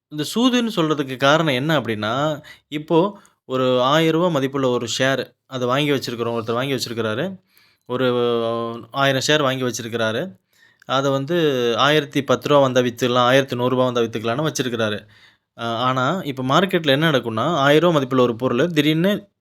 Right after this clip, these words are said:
ஒரு பத்து ரூபா குறையும், இருபது ரூபா குறையும், திரும்ப நாற்பது ரூபா ஏறும், இருபது ரூபா குறையும், இப்படி மாறி மாறி அந்த கம்பெனி சார்ந்த நியூஸ் வர வர அதுக்கு பாசிட்டிவா நியூஸ் வந்தா ஏறும், நெகட்டிவா வந்தா இறங்கும். அவ்வளவுதானே தவிர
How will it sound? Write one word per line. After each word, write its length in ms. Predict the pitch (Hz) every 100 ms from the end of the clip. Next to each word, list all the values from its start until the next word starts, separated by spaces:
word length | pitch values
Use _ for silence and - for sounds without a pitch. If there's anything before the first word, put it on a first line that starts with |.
| _
ஒரு 160 | 143 120
பத்து 260 | 135 127
ரூபா 120 | 156 151
குறையும், 320 | 127 131 165
இருபது 280 | 143 127 127
ரூபா 160 | 139
குறையும், 420 | 131 117 143 160 _ - _
திரும்ப 240 | - 180 170
நாற்பது 300 | 135 127 131
ரூபா 120 | 139
ஏறும், 380 | 127 127 143 139
இருபது 260 | 131 123
ரூபா 120 | 131 131
குறையும், 280 | 123 139
இப்படி 180 | 131 123
மாறி 240 | 127 151 127
மாறி 340 | 117 120 185 - - - -
அந்த 160 | 131
கம்பெனி 320 | 139 156 196
சார்ந்த 320 | 185 139 135 127
நியூஸ் 300 | 151 185 -
வர 240 | 127 123
வர 360 | 120 127 226 - _ _ _
அதுக்கு 400 | - 143 165 160
பாசிட்டிவா 500 | 160 139 160 - 175
நியூஸ் 200 | 170 156
வந்தா 320 | 143 139 135 170
ஏறும், 480 | 139 139 127 - -
நெகட்டிவா 440 | 135 151 160 165
வந்தா 200 | 135 135
இறங்கும். 480 | 165 135 139 131 104 _ _ _ _ -
அவ்வளவுதானே 480 | 123 170 180 165 139
தவிர 480 | 123 117 110 160